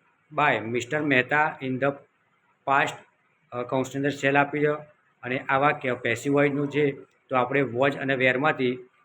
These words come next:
મૂકીશું. અને મિસ્ટર મહેરા, અ, વ્યક્તિ છે, તો was ખાલી જગ્યામાં આવે તો was old thing sold, સેલનું સોલ્ડ થાય by mister mehra in the past. તો આ હતો આપણો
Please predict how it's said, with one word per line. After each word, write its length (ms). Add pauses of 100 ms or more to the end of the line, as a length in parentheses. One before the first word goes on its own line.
(120)
મૂકીશું. 320
અને 100
મિસ્ટર 480 (400)
મહેરા, 760 (600)
અ, 60
વ્યક્તિ 380
છે, 100
તો 120
was 360 (680)
ખાલી 120
જગ્યામાં 260
આવે 160 (260)
તો 120
was 220 (180)
old 160 (140)
thing 180 (500)
sold, 260 (240)
સેલનું 460
સોલ્ડ 300
થાય 300 (300)
by 200
mister 360
mehra 600
in 40
the 180
past. 360 (720)
તો 80
આ 300
હતો 140
આપણો 320